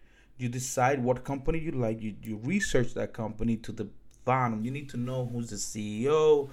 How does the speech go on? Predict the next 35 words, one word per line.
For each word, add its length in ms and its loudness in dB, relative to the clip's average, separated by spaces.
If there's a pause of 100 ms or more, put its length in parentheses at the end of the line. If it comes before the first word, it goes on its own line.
(300)
how's, 260 2
who, 420 -6
what 200 -2
the 60 -6
C 240 -8
E 40 -8
O 120 -4
think. 560 0
You 100 -8
need 200 -2
to 60 -4
know 140 2
what 180 0
the 60 -4
people 340 -4
that 60 -4
work 300 -4
for 220 2
are 100 0
about. 360 0
You 140 -10 (120)
just 240 2
read 320 -2
and 200 2
read 200 0
and 180 0
read 140 0
about 240 2
the 80 -2
company. 340 -6 (400)
That 260 2
way 140 4
you 120 -4
inform 600 -2
yourself 580 -2